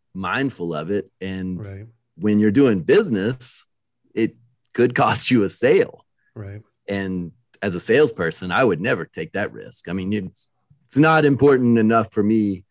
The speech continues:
Speaker 1: to risk money to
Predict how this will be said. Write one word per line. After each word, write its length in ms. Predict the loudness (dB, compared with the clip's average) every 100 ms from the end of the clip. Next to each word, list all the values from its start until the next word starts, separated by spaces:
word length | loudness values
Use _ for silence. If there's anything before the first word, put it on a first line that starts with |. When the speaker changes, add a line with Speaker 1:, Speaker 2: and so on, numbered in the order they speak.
| _ _ _ _
Speaker 1:
to 120 | -4
risk 480 | 0 2 2 0 -12
money 600 | -8 -4 -4 -6 -12 -20 _ _ _ _ _ _ _ _ _ _ _
to 280 | 2 2